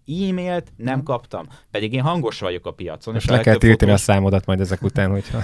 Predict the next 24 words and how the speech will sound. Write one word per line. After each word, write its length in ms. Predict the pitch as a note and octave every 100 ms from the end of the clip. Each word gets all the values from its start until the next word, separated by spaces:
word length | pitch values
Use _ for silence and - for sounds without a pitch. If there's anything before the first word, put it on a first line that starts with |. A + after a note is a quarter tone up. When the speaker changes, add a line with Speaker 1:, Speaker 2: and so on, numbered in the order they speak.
| C#3
Speaker 1:
<laughs> 100 | C#3+
és, 140 | D3 D3+ -
és, 140 | C3+ -
és 100 | A#2+
a 60 | D3
legtöbb 300 | F3+ D3 A#2+
fotós 400 | D3 C#3+ C3+ D3
engem 280 | D3 C#3+
ismer, 680 | D3 D#3+ A#2+ F2 D#2+ A#2+ F#3 - _ _
legalábbis 480 | - - G2+ G2 F#2+
a 40 | G#2+
kókeira 540 | B2 A#2+ A2 G2 F#2
jár, 400 | E2+ E2+ E2 F#2+
egyébként 500 | A#2 A2 F#2+ - F#2+
mondjuk 200 | F#2+ E2+
a 60 | E2+
beírő 260 | G#2 F2+
fotózás 520 | E2 A2 G2+ E2+ D#2+ -
youtuberre 400 | G2+ A#2 G2 F2+
valószínűleg 360 | G2 - F2 -
a 40 |
tartalommal 380 | G2 - E2+ E2
fog 220 | - A2+
találkozni, 760 | - F2+ A#2 C#3+ D#3+ D3+ F3